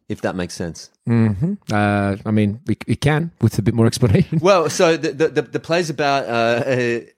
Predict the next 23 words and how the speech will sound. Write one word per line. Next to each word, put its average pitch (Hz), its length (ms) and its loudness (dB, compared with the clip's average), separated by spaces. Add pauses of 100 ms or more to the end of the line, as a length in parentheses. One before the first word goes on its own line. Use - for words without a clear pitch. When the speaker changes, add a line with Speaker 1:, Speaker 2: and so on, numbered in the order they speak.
(120)
Speaker 1:
a 120 60 -4
young, 131 340 2
a 113 40 -4
young 123 280 -2
man 117 240 -2
who 127 100 -4
lives 110 260 -8
with 110 140 -12
his 107 220 -10
mum 113 420 -4
and 202 120 -2
his 196 100 -4
sister, 123 400 -8 (560)
and 104 420 2
his 104 260 -4
dad 101 280 2
has, 98 240 -4
has 95 220 -6
left 95 220 -2
them. 160 200 -4 (560)
And 92 680 -2 (280)
I - 120 -6
guess 127 300 2